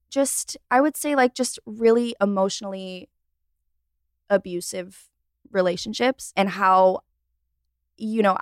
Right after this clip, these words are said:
I, I was in those relationships thinking that that was, like, normal and, you know, just being constantly, like, cheated on and having to forgive the person over and over again, you know, things like that. And then coming out of it and feeling like, "What even is normal?" You know what I mean? And, like,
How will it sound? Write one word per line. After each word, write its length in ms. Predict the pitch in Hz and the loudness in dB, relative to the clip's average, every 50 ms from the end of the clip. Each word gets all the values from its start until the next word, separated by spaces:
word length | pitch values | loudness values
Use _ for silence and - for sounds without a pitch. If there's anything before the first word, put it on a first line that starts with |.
| - | 0
I, 360 | 196 196 196 202 208 214 226 208 - - | 2 2 4 6 6 6 6 4 2 0
I 200 | 190 190 196 208 | 2 4 4 4
was 220 | 202 196 - - | 4 2 0 -2
in 200 | - 202 202 208 | -4 -4 -2 0
those 180 | 202 190 - - | -2 -2 -2 -2
relationships 540 | 190 190 190 185 - 190 - 190 - - | -2 -2 -2 -2 -6 -10 -12 -12 -12 -10
thinking 260 | - 190 185 - 190 185 | -12 -12 -10 -10 -8 -8
that 120 | 180 175 | -6 -4
that 200 | - 175 170 - | -2 -2 -2 -2
was, 160 | - 180 - - | -4 -8 -10 -10
like, 200 | 175 - - - | -12 -12 -10 -8
normal 560 | 185 175 175 180 185 196 214 233 262 285 302 - _ _ _ _ _ _ - | -4 -2 -2 0 2 2 2 2 0 -2 -6 -14 _ _ _ _ _ _ 0
and, 480 | - 196 190 185 180 175 180 185 180 - - _ | 2 2 4 4 4 2 2 0 -4 -10 -16 _
you 100 | 214 220 | -4 -2
know, 140 | 202 180 185 | 0 0 0
just 180 | - 208 - - | 0 -2 -6 -4
being 180 | 226 208 196 | -4 -4 -4
constantly, 640 | - - - 202 185 185 - - - 113 190 190 190 | -6 -6 -2 -2 0 0 -2 -4 -10 -10 -8 -4 -2
like, 320 | 190 180 185 - _ _ _ _ _ _ _ _ _ _ _ _ _ _ _ _ _ | -2 -2 -2 -4 _ _ _ _ _ _ _ _ _ _ _ _ _ _ _ _ _
cheated 340 | - - - 254 226 226 208 | -10 -6 -4 -4 -2 0 2
on 180 | 196 190 185 185 | 2 4 2 2
and 100 | 185 196 | 0 -2
having 240 | 190 202 190 202 202 | -2 -4 -4 -4 -6
to 120 | - 214 - | -10 -12 -12
forgive 320 | - 220 - - 262 226 | -12 -8 -2 0 0 0
the 80 | 240 - | 0 0
person 300 | - 226 208 - 220 208 | 0 -2 -2 0 0 0
over 160 | 202 202 220 | 0 0 0
and 80 | 220 240 | 0 2
over 260 | 247 254 233 240 220 | 2 2 2 0 -2
again, 380 | 214 190 208 190 185 185 185 196 | -2 -2 -2 -2 -2 -2 -4 -6
you 80 | 196 | -6
know, 120 | 190 190 190 | -8 -8 -8
things 220 | - 202 202 - | -8 -10 -4 -2
like 160 | 208 196 - | -2 -2 -2
that. 200 | 196 190 190 196 | -2 -2 -2 -2
And 120 | 202 196 196 | -2 -4 -6
then 100 | 196 - _ _ _ _ _ | -6 -8 _ _ _ _ _
coming 280 | - - 240 233 220 190 | -4 -2 -2 -2 -2 0
out 200 | 175 180 190 202 | 2 4 4 4
of 120 | 226 240 302 | 2 0 -2
it 140 | 320 - | -2 -4
and 120 | - 208 - | -4 -8 -12
feeling 320 | - 214 202 196 196 196 | -10 -8 -8 -6 -6 -8
like, 220 | 190 185 180 - - _ | -10 -12 -14 -16 -18 _
"What 340 | 180 175 185 196 240 302 - | -16 -6 -2 -2 -2 -2 -4
even 240 | - 269 269 269 - | -6 -8 -6 -6 -6
is 220 | - 180 180 - 196 | -6 -8 -10 -10 -12
normal?" 500 | 190 - 208 233 262 226 - - - _ | -10 -8 -4 -2 -2 -2 -4 -6 -12 _
You 80 | - 214 | -8 -2
know 80 | 208 202 | 0 2
what 100 | 202 196 | 2 2
I 80 | 196 190 | 2 0
mean? 240 | 190 190 196 220 233 | -2 -6 -6 -6 -4
And, 100 | 208 214 | -2 0
like, 220 | 202 190 - - | -2 -2 -2 -8